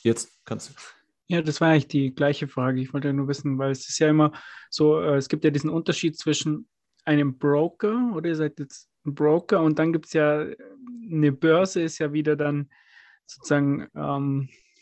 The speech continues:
Speaker 2: da kaufen die Broker sozusagen da an, an der Börse. Jetzt Bitpanda oder Kraken wären jetzt zum Beispiel Börsen, oder?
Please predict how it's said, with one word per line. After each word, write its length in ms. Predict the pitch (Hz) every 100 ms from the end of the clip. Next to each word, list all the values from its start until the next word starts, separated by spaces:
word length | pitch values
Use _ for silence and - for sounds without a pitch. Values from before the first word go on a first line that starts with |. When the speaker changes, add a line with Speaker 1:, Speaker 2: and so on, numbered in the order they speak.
| _ - -
Speaker 2:
da 140 | 143 135
kaufen 360 | 151 151 151
die 120 | 135 127
Broker 360 | 139 135 135
sozusagen 440 | 127 123 - 127 123
da 180 | 123
an, 160 | 123 127
an 220 | 135 139
der 100 | 131
Börse. 480 | 127 135 131 139 -
Jetzt 260 | 143 - -
Bitpanda 680 | 156 - 151 175 175 156 143
oder 200 | 143 135
Kraken 480 | - 156 156 160
wären 140 | 143 139
jetzt 140 | 131
zum 100 | 143
Beispiel 240 | 127 - 151
Börsen, 420 | 120 131 - -
oder? 160 | 151